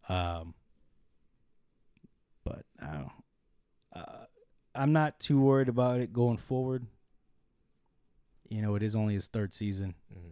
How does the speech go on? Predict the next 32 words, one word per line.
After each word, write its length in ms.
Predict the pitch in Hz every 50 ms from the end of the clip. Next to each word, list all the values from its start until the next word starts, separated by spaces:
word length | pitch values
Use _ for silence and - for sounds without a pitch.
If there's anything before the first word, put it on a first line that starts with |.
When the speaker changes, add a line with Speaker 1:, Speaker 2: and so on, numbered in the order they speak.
| 85 -
Speaker 1:
and 100 | 98 104
he 100 | 127 131
didn't 120 | 127 123
really 160 | 113 107 110
even 160 | 104 101 98
play 200 | - - 113 110
last 320 | 98 95 92 92 92 87 -
season, 280 | - 101 95 95 95
to 60 | - 90
be 120 | 92 95
honest, 540 | 92 95 98 98 95 87 - - - - 85
uh, 120 | 87 87
with 140 | 90 87 -
that 120 | 95 90 -
suspension. 560 | - - - - 98 95 - - 98 92 - - _ _ _ _ _ _ _ _ _ _ _ _ _ _ _ _ _ _ _
So, 440 | - - - 139 131 127 123 117 117 - _ - - - - - _ _ _ _ _ _ _ _ - _ _ _ _ _ _ _ - - - - - _ - -
you 100 | 165 147
know, 120 | 143 139
I'm, 120 | 151 156
I'm 140 | 143 143 -
hoping 320 | 156 170 170 - 180 165 170
the, 340 | 165 160 160 160 160 151 131 139 147 151 156 -
for 140 | - - 160
the 80 | 151 143
best. 400 | 135 151 160 165 - - - - -
I'm 120 | 123 120
hoping 300 | 120 135 - 147 135 135
that 180 | 131 123 - -
things 180 | 139 131 120
will 60 | 127
get 180 | 113 120 113 110
better. 340 | 117 123 123 127 147 147